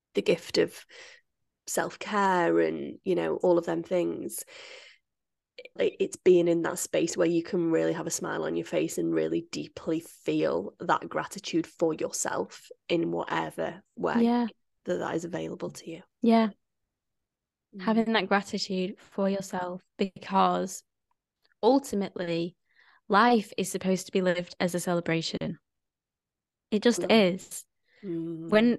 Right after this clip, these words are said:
Speaker 2: when we, when we lose people, what do we do? We celebrate their lives.
Speaker 1: Yeah.
Speaker 2: You know, we buy flowers for people. We, we all gather together and we,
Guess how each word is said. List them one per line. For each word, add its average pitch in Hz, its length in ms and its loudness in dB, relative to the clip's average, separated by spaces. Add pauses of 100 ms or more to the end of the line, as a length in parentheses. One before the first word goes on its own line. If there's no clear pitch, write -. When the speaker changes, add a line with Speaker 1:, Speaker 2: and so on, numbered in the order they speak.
Speaker 2:
when 226 260 2
we, 233 420 0 (540)
when 196 220 -4
we 240 100 0
lose 220 320 0
people, 170 720 -2 (580)
what 208 180 4
do 214 80 -2
we 208 80 2
do? 196 340 0 (460)
We 190 60 -12
celebrate 220 540 0
their 170 140 -2
lives. 175 680 -4 (440)
Speaker 1:
Yeah. 160 280 -8
Speaker 2:
You 170 40 -2
know, 170 240 0 (360)
we 190 100 2
buy 185 160 0
flowers 233 560 2
for - 160 -18
people. 185 560 -8
We, 180 240 -6 (640)
we 190 160 0
all 185 160 6
gather 196 440 2
together 196 640 0
and 170 240 -4 (160)
we, 180 380 -2